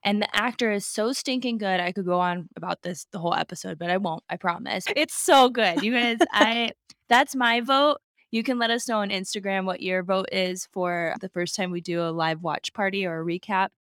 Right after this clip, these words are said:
Speaker 1: Let us know, but I am clearly a huge supporter of rewatching this.
Speaker 2: And clearly a, a huge supporter of this show. <laughs>
Speaker 1: Yeah, and the main actor. Someone look up his name. He is cute.
Speaker 2: I love it.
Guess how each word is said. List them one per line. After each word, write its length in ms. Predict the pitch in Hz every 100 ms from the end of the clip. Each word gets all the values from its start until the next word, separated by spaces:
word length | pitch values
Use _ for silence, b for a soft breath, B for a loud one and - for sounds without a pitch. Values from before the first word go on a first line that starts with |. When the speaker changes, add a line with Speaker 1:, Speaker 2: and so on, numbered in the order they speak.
| _ _
Speaker 1:
Let 160 | - 180
us 200 | 180 -
know, 200 | 175 160
but 300 | 165 156 - _ -
I 200 | 185 185
am 320 | 185 180 180 - _ _
clearly 500 | - 240 208 185 170
a 100 | 165
huge 300 | 160 170 160
supporter 420 | 175 165 156 151
of 120 | 147
rewatching 600 | 156 147 160 - - -
this. 400 | - - 180 - -
Speaker 2:
And 120 | 220
clearly 340 | 214 214 220 202
a, 40 | 185 -
a 60 |
huge 220 | 190 190 185
supporter 400 | 180 185 165 156
of 80 |
this 120 | 151 170
show. 360 | - - 208 -
<laughs> 60 | - - 320
Speaker 1:
Yeah, 300 | 240 - 202 -
and 240 | 240 302 330
the 40 |
main 200 | 240 208
actor. 460 | 208 277 - 156 170
Someone 300 | 277 349 277
look 140 | 226
up 140 | 254
his 140 | 190 170
name. 220 | 190 165
He 140 | 196
is 140 | 220 160
cute. 680 | - 170 151 165 214 208 - _ -
Speaker 2:
I 80 | 156
love 300 | 151 160 156
it. 380 | - - -